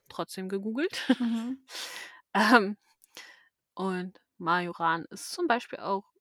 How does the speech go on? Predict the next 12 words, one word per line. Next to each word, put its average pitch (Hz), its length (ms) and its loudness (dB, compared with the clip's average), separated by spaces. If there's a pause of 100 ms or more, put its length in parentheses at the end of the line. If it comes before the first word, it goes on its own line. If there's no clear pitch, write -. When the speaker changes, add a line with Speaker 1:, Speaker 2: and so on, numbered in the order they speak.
(300)
Speaker 1:
sehr 196 220 -2
gut 214 220 -6
für - 160 -10
die 185 160 -12
Verdauung. 160 680 -10
Ist - 120 -16
verdauungsfördernd, 254 960 -6
lindert 196 360 -8
Krämpfe - 440 -6
und - 200 -12
Blähungen. 285 640 0 (2000)
Und 208 720 -4